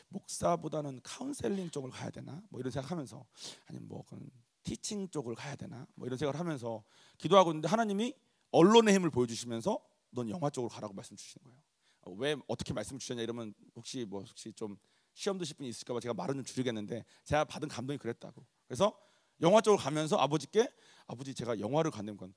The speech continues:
"야, 너 신학교 가는 거 아니냐?"고. 그래서 "아, 아버지 하나님께서 뭐 이렇게 하니까." 아버지가 "아, 너 뭐, 뭐 미쳤냐? 뭐 난 돈 못 대준다." 뭐 다 된 거예요. 그래서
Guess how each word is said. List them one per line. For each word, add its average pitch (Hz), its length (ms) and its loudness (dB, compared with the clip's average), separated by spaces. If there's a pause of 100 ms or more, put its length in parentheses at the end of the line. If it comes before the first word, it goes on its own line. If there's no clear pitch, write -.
(240)
"야, 151 80 2
너 139 280 0 (320)
신학교 247 320 -4
가는 175 140 4
거 123 80 0
아니냐?"고. 107 340 -6
그래서 - 200 -20 (120)
"아, - 140 -16
아버지 104 380 -12
하나님께서 139 640 -10 (100)
뭐 - 260 -12
이렇게 - 140 -16
하니까." 143 300 -12
아버지가 113 300 -10
"아, 117 100 -8
너 127 100 -14
뭐, 117 140 -16 (300)
뭐 - 180 -20 (380)
미쳤냐? 113 600 -10
뭐 107 260 -14
난 113 160 -10
돈 120 160 -12
못 98 140 -12
대준다." 110 320 -10
뭐 101 80 -12
다 - 100 -18
된 107 160 -14
거예요. 95 240 -12 (440)
그래서 175 300 -8